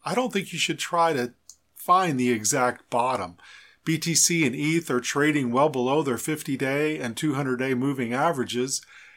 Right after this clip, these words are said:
and the weekly relative strength index for B T C is below thirty.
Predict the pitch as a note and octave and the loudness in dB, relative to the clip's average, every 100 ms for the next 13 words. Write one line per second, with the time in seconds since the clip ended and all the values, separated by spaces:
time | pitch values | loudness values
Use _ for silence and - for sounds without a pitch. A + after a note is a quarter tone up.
0 | _ C#3+ D3 C#3+ D#3+ A3+ A3 - F3 C#3+ | _ -2 0 0 0 0 0 -2 0 4
1 | E3 F#3 F3+ D3+ - - F3 E3 D#3 F#3+ | 4 4 2 2 2 2 0 0 0 0
2 | F3+ A#2+ B2 - - B2+ C#3+ C#3+ D3+ C3+ | 2 2 0 -2 -2 -2 0 -2 -2 -2
3 | - G3 C#3+ G#2+ B2 C3 C#3 C#3 C#3+ F3 | -2 0 -2 0 -2 0 -2 -4 -4 -4
4 | A2+ G2 | -6 -12